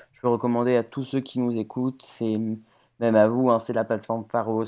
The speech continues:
euh, plus connue en tant que Internet signalement du gouvernement.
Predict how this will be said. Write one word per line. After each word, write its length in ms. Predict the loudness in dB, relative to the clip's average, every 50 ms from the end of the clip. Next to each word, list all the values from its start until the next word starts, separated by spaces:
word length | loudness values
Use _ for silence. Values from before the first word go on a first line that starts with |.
| -6 -8 -8
euh, 340 | -6 -6 -6 -6 -8 -10 -12
plus 180 | -12 -14 -12
connue 300 | -8 -6 -6 -4 -4 -2
en 100 | -4 -4
tant 140 | -6 -8 -10
que 120 | -12 -12 -12 -10
Internet 540 | -10 -10 -10 -8 -8 -6 -6 -6 -8 -8 -10
signalement 520 | -10 -6 -6 -4 -4 -2 -2 0 0 -2
du 120 | -2 -6 -8
gouvernement. 720 | -8 -4 -4 -2 -2 -2 -2 2 4 2 2 2 -2